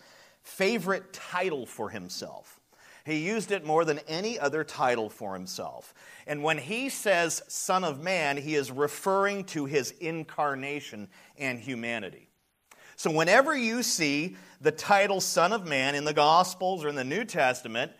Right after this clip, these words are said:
think of Jesus as a man. Think of him as a human being, a full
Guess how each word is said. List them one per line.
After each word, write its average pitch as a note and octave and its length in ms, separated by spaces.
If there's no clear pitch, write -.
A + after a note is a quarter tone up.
think A#3 480
of E3 220
Jesus G#3 720
as E3 400
a D3+ 160
man. A#2+ 460
Think F#3 200
of D3+ 120
him D3+ 200
as B2 200
a A2+ 60
human D#3+ 680
being, G#2 420
a G2+ 40
full E3 680